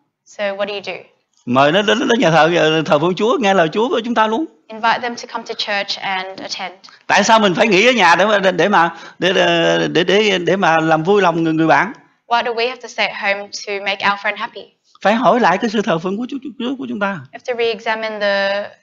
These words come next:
Speaker 1: our understanding of worship.
Speaker 2: Trong hội thánh,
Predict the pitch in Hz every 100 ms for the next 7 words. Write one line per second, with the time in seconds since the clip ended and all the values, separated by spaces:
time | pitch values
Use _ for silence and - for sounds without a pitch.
0 | 202 196 196 - 208 202 220 208 202 202
1 | - - - _ _ _ _ _ _ _
2 | _ _ _ _ _ 214 226 185 214 285